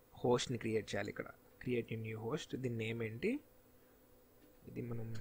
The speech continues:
డిఎన్ఎస్ సర్వర్ కాబట్టి డిఎన్ఎస్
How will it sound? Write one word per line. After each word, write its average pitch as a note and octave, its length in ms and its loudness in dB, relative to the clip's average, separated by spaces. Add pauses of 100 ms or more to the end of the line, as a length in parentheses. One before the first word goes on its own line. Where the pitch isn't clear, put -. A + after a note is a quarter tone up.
(200)
డిఎన్ఎస్ A#2 380 4
సర్వర్ G#2 280 -6
కాబట్టి - 380 -8 (2750)
డిఎన్ఎస్ A#2 360 -8